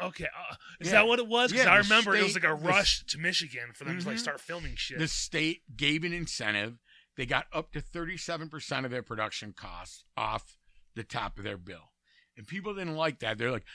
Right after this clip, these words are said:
Speaker 2: "Oh, Jack Nicholson doesn't need a tax break, man. Michigan needs that money."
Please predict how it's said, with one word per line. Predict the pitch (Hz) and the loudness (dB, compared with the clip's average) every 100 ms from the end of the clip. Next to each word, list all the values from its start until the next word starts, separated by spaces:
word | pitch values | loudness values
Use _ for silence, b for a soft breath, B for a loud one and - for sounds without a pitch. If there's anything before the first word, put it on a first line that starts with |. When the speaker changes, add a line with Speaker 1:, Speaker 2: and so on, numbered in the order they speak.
| B B | B B
Speaker 2:
"Oh, | 156 | 2
Jack | 127 202 | 4 4
Nicholson | 196 202 180 - 170 | 4 0 0 0 2
doesn't | 151 147 151 156 | 4 4 4 4
need | 165 165 | 4 4
a | 139 | 2
tax | - 123 113 - | 0 2 2 0
break, | - 139 117 - | -4 0 0 2
man. | 123 131 135 | 4 4 2
Michigan | 165 - 170 165 | -4 -2 0 2
needs | 160 135 | 0 -2
that | 143 151 | -2 -2
money." | 165 127 | -6 -8